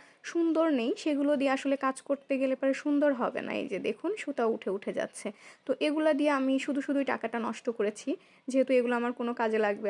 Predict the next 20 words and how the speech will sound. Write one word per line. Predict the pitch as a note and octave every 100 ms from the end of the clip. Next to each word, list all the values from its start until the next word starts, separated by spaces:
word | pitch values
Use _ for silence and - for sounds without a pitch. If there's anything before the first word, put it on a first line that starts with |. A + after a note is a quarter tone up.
| G#3+
না। | F#4+ _ _ _ -
তো | A3+ - - C4
আপনি | E4 F4+
চাইলে | F4 E4+ A4 - A4+
এই | F4 F#4+ G4 C4 -
বা-, | A3+ A3+ A3
বাটনটির | A#3 B3 A#3+ B3 A#3
মতো | F#3+ D4+ F4+
খুবই | - D#4+ E4+
সুন্দর | F4+ F4+ F4+ E4+
একটি | - C4+
বাটন | A3 A3 G4 D4
তৈরি | G#3 G3+
করে | G3+ G3+
নিতে | G3+ G3+ G#3
পারেন | G3+ A3 A#3
নিজেই, | B3+ G3+ - G3+
নিজের | G#3 A#3+ A4 - - -
সাইজ | - B3 A#3 B3
অনুযায়ী | A#3 A3+ A3